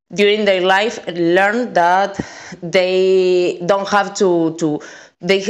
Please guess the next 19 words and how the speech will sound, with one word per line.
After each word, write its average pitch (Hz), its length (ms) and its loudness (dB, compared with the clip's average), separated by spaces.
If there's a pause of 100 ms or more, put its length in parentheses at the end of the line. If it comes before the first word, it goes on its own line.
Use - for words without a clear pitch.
(120)
they 240 180 0
must 254 320 -2
be 214 160 0
rude, 202 640 0
they 190 240 2
don't 196 220 0
have 185 200 -2
to, 185 220 0
to 175 160 -6
show, 180 580 0 (420)
uh, 165 300 2
feelings, 208 680 0
and 180 1120 2 (460)
the 180 200 0
truth 247 280 0
is 240 180 0
that 180 600 2
<laughs> - 920 -8
they, 208 540 0